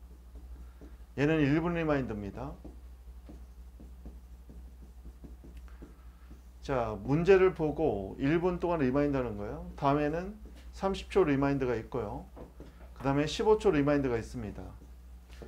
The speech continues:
이때 일 분 리마인드는요, 일 분 리마인드와 삼십 초는 말하는 겁니다.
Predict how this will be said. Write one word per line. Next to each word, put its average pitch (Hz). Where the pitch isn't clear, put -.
이때 147
일 165
분 185
리마인드는요, 160
일 151
분 180
리마인드와 156
삼십 185
초는 165
말하는 151
겁니다. 110